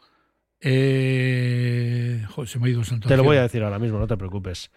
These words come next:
Speaker 1: Trapagarán cinco, Unión
Speaker 2: Un,
Speaker 1: Sport San
Speaker 2: San
Speaker 1: Vicente
Speaker 2: cuatro,
Speaker 1: cuatro.
Speaker 2: eso.
Speaker 1: Bueno, pues que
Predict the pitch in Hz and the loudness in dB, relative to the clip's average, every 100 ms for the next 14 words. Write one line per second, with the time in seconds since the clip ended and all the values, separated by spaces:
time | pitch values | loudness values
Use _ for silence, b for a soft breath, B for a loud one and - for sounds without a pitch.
0 | - 139 135 143 139 151 190 156 214 202 | -2 0 2 4 4 4 4 4 2 4
1 | 196 - 175 190 226 214 185 160 202 160 | 2 2 0 2 2 2 0 2 0 2
2 | 180 165 170 175 160 165 180 220 165 143 | 0 0 0 2 2 2 2 2 0 -6
3 | 180 190 B B B 151 156 123 135 - | -6 -10 B B B -2 -2 -2 -6 -4
4 | 147 139 143 143 139 | 0 2 2 2 0